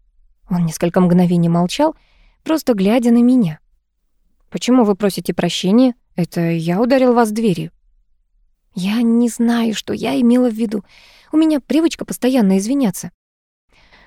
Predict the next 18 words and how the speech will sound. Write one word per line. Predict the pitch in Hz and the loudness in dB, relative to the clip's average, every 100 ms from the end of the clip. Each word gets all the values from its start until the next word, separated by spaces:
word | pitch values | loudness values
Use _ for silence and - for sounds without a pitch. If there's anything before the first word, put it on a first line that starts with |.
| _ _ - | _ _ -4
«И | |
я | 240 214 311 392 370 | -4 0 0 2 2
имела | 349 359 320 | 2 2 0
в | |
виду | 269 294 311 | 0 0 0
ваш | 320 - | 0 -2
свитер. | 311 302 - 185 175 | -4 -2 -2 -4 -4
Я | 175 240 240 | -2 -4 -4
принесу | - 285 349 - | -2 0 0 2
его | 294 208 | 2 4
вам». | 190 170 170 _ _ _ _ _ _ _ | 0 -2 -4 _ _ _ _ _ _ _
«Не | 269 311 349 | -4 -2 -2
к | |
спеху, | - 170 156 - | -4 -4 -4 -2
у | 175 | 2
меня | 220 262 | 4 4
их | 269 214 | 2 0
несколько». | 165 - 156 - | -4 -6 -10 -12